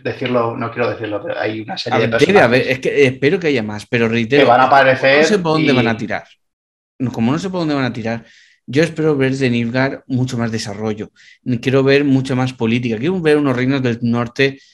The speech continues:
Speaker 2: no tan, vale, es que los reinos del norte son chabacanos, son rudos, pero no son la co-, no son la comidilla. No son lo-, no, no son el, el humor del continente. Aquí me están relegando los reyes a meros, pff,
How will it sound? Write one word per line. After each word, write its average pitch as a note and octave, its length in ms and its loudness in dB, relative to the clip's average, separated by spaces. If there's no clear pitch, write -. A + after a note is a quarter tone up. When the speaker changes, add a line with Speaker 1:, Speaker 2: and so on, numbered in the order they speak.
Speaker 2:
no C3 320 2
tan, C3+ 420 0
vale, A2+ 160 -2
es - 40 -10
que - 100 -6
los G#2 120 -4
reinos A#3 240 0
del C4+ 100 -10
norte C3 280 -2
son C#3 160 -2
chabacanos, G#2 640 -4
son B2+ 160 0
rudos, A2 300 -4
pero A#2 280 0
no C#3+ 180 -2
son F3 240 -2
la D#3 160 0
co-, A#2+ 280 -6
no C#3 180 -2
son E3+ 180 -4
la D3+ 140 0
comidilla. A#2 640 -2
No C#3+ 160 -2
son E3+ 220 -2
lo-, D#3+ 260 -4
no, D3 300 -2
no D3 180 -2
son E3+ 240 -4
el, D3+ 260 0
el C3+ 160 2
humor B2 440 0
del B2 200 -2
continente. A2+ 720 -2
Aquí C3+ 260 -2
me F3+ 120 2
están D#3+ 400 -4
relegando B2+ 480 2
los A2 140 0
reyes C#3 500 -2
a A#2 320 2
meros, D3+ 680 -2
pff, - 500 -20